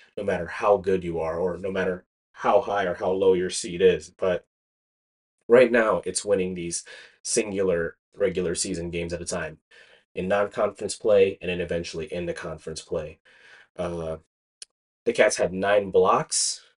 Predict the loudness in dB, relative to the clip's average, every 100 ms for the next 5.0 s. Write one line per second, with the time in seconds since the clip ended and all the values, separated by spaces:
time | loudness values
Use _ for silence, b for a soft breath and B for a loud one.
0 | _ -4 -4 -4 -6 -6 0 4 4 2
1 | -2 -6 -16 -8 -2 0 -2 -2 0 0
2 | -2 -6 -12 _ _ _ b b -2 0
3 | 2 0 4 4 4 -6 -8 0 0 0
4 | -2 2 6 6 4 0 -4 0 0 0